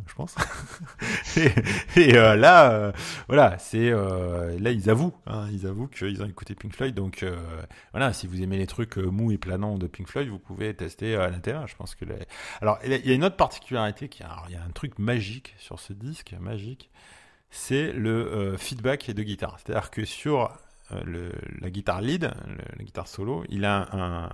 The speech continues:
donc il va sur le Larsen maîtrisé, donc le feedback, comme Gary Moore. Gary Moore, époque, euh, à la con, évidemment. Euh,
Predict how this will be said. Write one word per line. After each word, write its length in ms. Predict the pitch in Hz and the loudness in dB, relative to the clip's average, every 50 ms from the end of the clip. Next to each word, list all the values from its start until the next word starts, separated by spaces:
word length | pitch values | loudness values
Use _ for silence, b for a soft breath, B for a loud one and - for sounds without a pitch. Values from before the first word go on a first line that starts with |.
| 85 90 98 b b b b b b - | -12 -14 -16 b b b b b b -12
donc 220 | 95 95 - - | -12 -12 -12 -14
il 280 | - 78 85 87 92 85 | -18 -20 -18 -16 -10 -4
va 120 | 98 113 | -2 -2
sur 160 | 107 - 101 98 | -2 -2 -4 -4
le 80 | 98 | -4
Larsen 360 | 95 98 90 - - 104 98 | -4 -4 -6 -4 -4 -2 -2
maîtrisé, 440 | 95 95 90 - - 101 107 147 190 | 0 -2 -4 -4 -4 -4 -2 -2 -4
donc 320 | 220 196 107 90 87 - - | -4 -4 -6 -8 -8 -8 -10
le 80 | 82 | -12
feedback, 360 | - - 90 - 131 147 - - B B B B B B B B B B _ _ - _ _ _ _ _ _ | -14 -10 -6 -6 -6 -6 -6 -12 B B B B B B B B B B _ _ -20 _ _ _ _ _ _
comme 160 | - 156 147 143 | 4 4 8 10
Gary 240 | 147 135 147 147 | 8 8 8 6
Moore. 320 | 147 143 135 127 104 98 92 - | 4 2 2 0 0 -2 -8 -14
Gary 220 | 101 92 85 92 95 | -14 -12 -12 -10 -10
Moore, 200 | 110 120 120 107 | -8 -6 -6 -6
époque, 340 | 87 - 107 110 107 - 98 | -4 -4 -4 -4 -4 -4 -6
euh, 200 | 90 85 85 82 82 85 85 85 90 | -6 -6 -6 -8 -10 -12 -12 -12 -8
à 60 | 90 | -8
la 80 | 98 - | -8 -8
con, 180 | - - 90 - _ - - | -8 -12 -16 -16 _ -18 -16
évidemment. 280 | 87 87 90 95 90 B B B B B B B B B B - | -14 -14 -14 -14 -16 B B B B B B B B B B -8
Euh, 460 | 98 101 101 98 98 101 98 95 | -6 -4 -4 -2 -4 -4 -4 -4